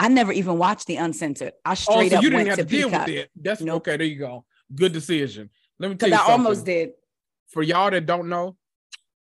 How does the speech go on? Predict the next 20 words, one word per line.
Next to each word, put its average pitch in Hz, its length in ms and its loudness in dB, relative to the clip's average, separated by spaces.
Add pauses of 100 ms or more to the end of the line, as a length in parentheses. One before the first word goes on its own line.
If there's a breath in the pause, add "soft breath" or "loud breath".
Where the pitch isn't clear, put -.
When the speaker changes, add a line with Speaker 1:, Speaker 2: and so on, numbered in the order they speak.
(240)
Speaker 2:
Peacock, 202 500 -2 (460)
after, 185 680 -2
uh, 151 200 -6
it 147 180 -8
airs 156 260 -4
on 151 120 -10
Bravo, 135 400 -6
the 123 100 -14
next 143 300 -12
day, 143 200 0
they're 131 160 -4
putting 156 400 -6
the 135 220 -10
uncensored 165 880 -6
version 135 500 -4 (220 soft breath)
of 151 160 -2
the 143 60 -6
reunions 143 460 -4
on 139 240 -6
there. 117 220 -8